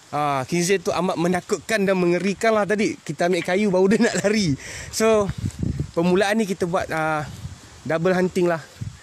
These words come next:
Bukan secara solo. Sesela-, ah, selepas satu jam kita akan buat, ah, solo hunting. Pasal apa? Kita apa-apa pun utamakan safety first lah. So, korang boleh nampak, eh, visual. Ini kawasan Pulau Besar. Dan kita akan melalui makam Tok Janggut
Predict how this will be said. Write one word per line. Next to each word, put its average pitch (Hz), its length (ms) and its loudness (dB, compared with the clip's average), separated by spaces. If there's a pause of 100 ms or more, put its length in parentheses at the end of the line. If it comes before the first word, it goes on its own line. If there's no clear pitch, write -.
(240)
Bukan 170 240 -2
secara 165 320 -2
solo. 156 400 0
Sesela-, 202 480 0
ah, 180 160 0
selepas 196 320 -2
satu 202 240 -2
jam 220 160 0
kita 190 240 -2
akan 160 160 -2
buat, 165 160 0 (480)
ah, 147 560 0 (240)
solo 151 240 0
hunting. 131 400 -2 (480)
Pasal 135 240 -6
apa? 185 160 -2
Kita 165 320 -2
apa-apa 165 320 -2
pun 196 160 0
utamakan 156 480 0
safety - 320 -6
first 143 320 -2
lah. 143 80 -4 (560)
So, 202 240 2
korang 165 240 0
boleh 175 80 2
nampak, 170 320 -2
eh, 185 80 0
visual. 160 400 2 (560)
Ini 151 160 0
kawasan 147 320 -2
Pulau 143 160 0
Besar. 165 240 -4 (480)
Dan 180 160 -2
kita 170 240 -2
akan 190 240 2
melalui 185 320 4
makam 180 400 0
Tok 185 80 2
Janggut 170 400 2